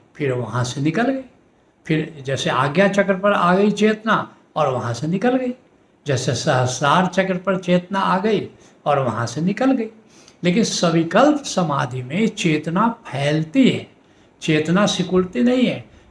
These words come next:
जैसे पूरा जो अंतराकाश देख रहे हो, इस अंतराकाश के पूरे फैलाव को देखते हो।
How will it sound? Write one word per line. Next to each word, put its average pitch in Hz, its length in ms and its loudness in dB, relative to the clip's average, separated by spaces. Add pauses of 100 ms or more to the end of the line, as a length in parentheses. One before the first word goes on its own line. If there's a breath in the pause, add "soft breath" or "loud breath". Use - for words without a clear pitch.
(120)
जैसे 156 400 4 (640)
पूरा 185 380 4
जो 147 320 -4
अंतराकाश 160 840 0
देख 123 200 -10
रहे 120 200 -6
हो, 170 240 -8 (340 loud breath)
इस 185 200 0
अंतराकाश 170 760 0
के - 120 -4
पूरे 262 400 0
फैलाव 151 840 2
को 143 200 -8
देखते 123 380 -14
हो। 117 60 -14